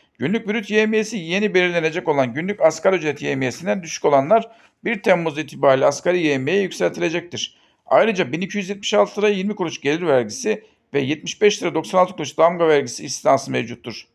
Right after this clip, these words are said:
Asgari ücret artışı kaynaklı istina tutarları da değişecektir arkadaşlar. Tablolar için Çağlar kardeşimize teşekkür ediyoruz. Arkadaşlar, umarım bilgilenmişsinizdir. Güzel bilgiler bunlar.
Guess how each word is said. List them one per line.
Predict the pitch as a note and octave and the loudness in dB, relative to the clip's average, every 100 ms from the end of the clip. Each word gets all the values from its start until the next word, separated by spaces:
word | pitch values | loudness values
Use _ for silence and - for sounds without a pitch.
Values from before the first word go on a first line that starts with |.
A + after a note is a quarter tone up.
| _ _ _ _ - | _ _ _ _ 0
Asgari | - - A3 A3+ | 0 2 2 2
ücret | A3 A3 | 2 4
artışı | G#3+ G#3+ - | 4 2 -2
kaynaklı | - G#3+ A3 G#3 G#3 | 0 2 2 -2 -6
istina | F3+ - G#3+ | -6 0 0
tutarları | G#3 F#3+ F#3+ F#3 | 2 2 4 2
da | A3+ F#3+ | 0 0
değişecektir | G#3 G#3 G3 G3+ G3 E3 | -2 -2 0 0 2 4
arkadaşlar. | D3+ D3+ C#3+ - C3 - - _ _ _ _ _ _ _ _ _ - | 4 4 0 0 -2 -4 -14 _ _ _ _ _ _ _ _ _ 0
Tablolar | D3+ E3+ E3+ | 2 4 4
için | D3+ A3 A#3 | 4 0 -2
Çağlar | G3+ F#3 F#3 E3+ | 2 4 4 4
kardeşimize | E3+ D#3 F3 E3+ D#3+ | 2 2 -4 -4 -6
teşekkür | D3+ D#3 F3+ F#3+ | -4 -6 -4 -4
ediyoruz. | F#3+ G#3+ G#3+ G#3 - | 0 2 2 0 0
Arkadaşlar, | E3+ E3+ E3+ G3+ F3+ | 0 0 0 0 -2
umarım | F3+ E3+ D3 F3+ | -2 2 2 0
bilgilenmişsinizdir. | D3+ D3+ D#3 E3 D3+ C#3+ D3 F3+ - | -4 0 0 0 -8 -8 -6 -8 -10
Güzel | B2+ D3 C#3+ | -2 0 0
bilgiler | C3+ C#3 C3+ | 0 2 2
bunlar. | C3 E3 F#3 - | 2 0 0 -2